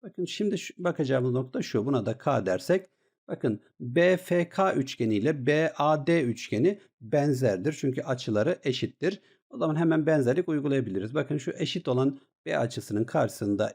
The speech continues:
x var küçük üçgende, büyük üçgende on var. Yine beta'nın karşısında küçük üçgende otuz eksi x var.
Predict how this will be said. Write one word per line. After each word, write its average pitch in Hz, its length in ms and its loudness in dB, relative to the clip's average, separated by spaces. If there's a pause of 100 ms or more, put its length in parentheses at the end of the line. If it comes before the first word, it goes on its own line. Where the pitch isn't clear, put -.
(140)
x 139 300 -10
var 139 200 2
küçük 139 280 -8
üçgende, 156 580 2 (220)
büyük 147 240 2
üçgende 107 640 -2
on 95 320 -2
var. 107 240 0 (720)
Yine 156 280 -4
beta'nın 170 340 4
karşısında 135 420 -2
küçük 143 280 -8
üçgende 127 420 -2
otuz 127 380 -4
eksi - 300 -2
x 143 380 -10
var. 160 240 2